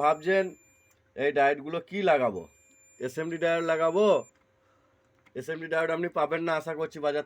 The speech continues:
থেকে। এরপরে কথা বলি, এই ডায়োড করে যখনই শর্ট হবে, এই ডায়োডের পজিটিভ পিন, পজিটিভ, পজিটিভ লাইন,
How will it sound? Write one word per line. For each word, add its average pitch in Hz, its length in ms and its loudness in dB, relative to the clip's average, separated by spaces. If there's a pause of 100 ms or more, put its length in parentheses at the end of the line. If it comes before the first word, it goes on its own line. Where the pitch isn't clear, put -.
থেকে। 147 180 -4 (920)
এরপরে 175 400 0 (100)
কথা 160 160 -2 (100)
বলি, 147 200 -2 (600)
এই 151 140 2
ডায়োড 160 240 4
করে 185 120 -2 (100)
যখনই 180 340 -4
শর্ট 165 240 -2
হবে, 101 180 -6 (1600)
এই 151 220 2
ডায়োডের 165 480 4 (240)
পজিটিভ 170 400 -2 (100)
পিন, 131 200 -4 (1800)
পজিটিভ, 165 440 -4 (1400)
পজিটিভ 170 340 0 (120)
লাইন, 139 200 4